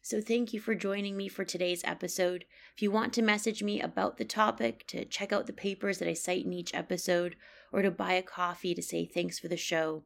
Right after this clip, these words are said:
all the information on how to do that is in the description box to this episode. I hope that you all have a wonderful two weeks. If you are celebrating American Thanksgiving next week, then happy Thanksgiving.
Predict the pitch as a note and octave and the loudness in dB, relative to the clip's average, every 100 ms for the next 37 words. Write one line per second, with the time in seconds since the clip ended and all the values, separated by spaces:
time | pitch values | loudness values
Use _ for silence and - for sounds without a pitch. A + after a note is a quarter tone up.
0 | _ _ _ _ - F#3 F#3+ F#3 F3 F3 | _ _ _ _ -6 -2 -2 -2 -4 -2
1 | E3 D#3+ E3+ D#3+ - D#3+ D#3 E3 D#3+ D#3+ | -2 -2 -4 -6 -6 -6 -6 -4 -2 -2
2 | D3 - E3 D#3+ D#3 - - D#3 - E3 | -6 -6 -4 -2 -4 -6 -8 -10 -8 -8
3 | D#3 - - - - E3 - - - - | -6 -8 -12 -12 -8 -8 -8 -12 -12 -12
4 | - G#3 - _ _ _ _ _ _ _ | -10 -10 -10 _ _ _ _ _ _ _
5 | - G3 G#3+ A3+ A3+ - F#3 F#3 F3+ F3+ | -2 0 2 2 0 0 -2 -2 -2 -2
6 | - F#3 E3+ F3+ F#3+ G3 F#3 F3 E3+ - | 0 -2 0 0 0 -2 -6 -8 -8 -6
7 | F3 D#3+ D#3+ - - - _ - - - | -4 -2 -4 -4 -14 -16 _ -20 -10 2
8 | C4+ C4 B3 A#3 A3+ A#3 A#3 A3 F#3 F#3+ | 4 4 4 2 4 6 6 4 2 0
9 | G3 G3+ F#3 F#3 E3+ - F#3 F#3+ F#3 G3 | 0 -4 -4 -4 -4 0 0 0 -4 -6
10 | - - F#3+ F#3+ - - - F3 E3+ F#3+ | -6 -6 -6 -6 -12 -16 -4 -2 -2 -2
11 | F#3 F#3 F3 F#3+ F3+ - - E3 E3+ F3 | -2 -4 -4 -2 -2 -4 -2 -2 0 -4